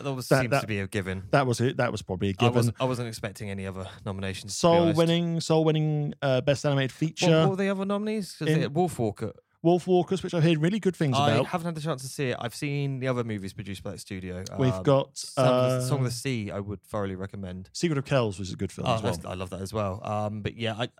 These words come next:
Speaker 1: I, I was hoping. Well, I guess Soul was the only film I'd seen from that, that bunch, and Soul was excellent. That's, that's a five-star Pixar movie.
Speaker 2: Well, well, you've also got Shaun the Sheep. Uh,
Speaker 1: Farmageddon.
Speaker 2: Farmageddon was nominated,
Speaker 1: Yeah, I
Speaker 2: which was,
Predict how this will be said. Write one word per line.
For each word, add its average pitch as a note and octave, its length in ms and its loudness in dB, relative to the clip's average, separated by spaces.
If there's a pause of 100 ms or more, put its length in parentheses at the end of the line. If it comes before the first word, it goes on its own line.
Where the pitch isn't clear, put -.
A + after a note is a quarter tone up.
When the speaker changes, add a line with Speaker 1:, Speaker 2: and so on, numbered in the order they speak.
Speaker 1:
I, A#2+ 220 -10
I B2+ 120 -4
was A#2 200 -6
hoping. C3+ 680 -4 (760)
Well, D#3 140 4
I D3+ 120 0
guess C#3+ 240 -4
Soul E3+ 160 2
was D3 120 0
the D3+ 60 0
only C#3 100 -2
film B2+ 180 -4
I'd A#2+ 100 -6
seen A#2+ 220 -6
from G#2+ 160 -12
that, G#2 140 -10 (480)
that A2 180 -8
bunch, A2 260 -4
and C3 100 -10
Soul F#3 220 0
was A2+ 140 -2
excellent. - 580 -8
That's, - 340 -16
that's G2 220 -8
a G#2+ 60 -12
five-star G2 580 -4
Pixar - 440 -12
movie. F#2+ 100 -2
Speaker 2:
Well, G3 360 4 (120)
well, D#3+ 140 6
you've D3+ 180 6
also F3+ 180 0
got C3+ 180 -2
Shaun C3 260 2
the A#2+ 60 4
Sheep. - 380 -2 (300)
Uh, C3 120 4
Speaker 1:
Farmageddon. C#3 360 6 (220)
Speaker 2:
Farmageddon C#3+ 160 4
was A#2+ 160 4
nominated, A#2+ 460 4
Speaker 1:
Yeah, A2+ 100 4
I - 40 4
Speaker 2:
which D#3+ 200 2
was, F3+ 200 0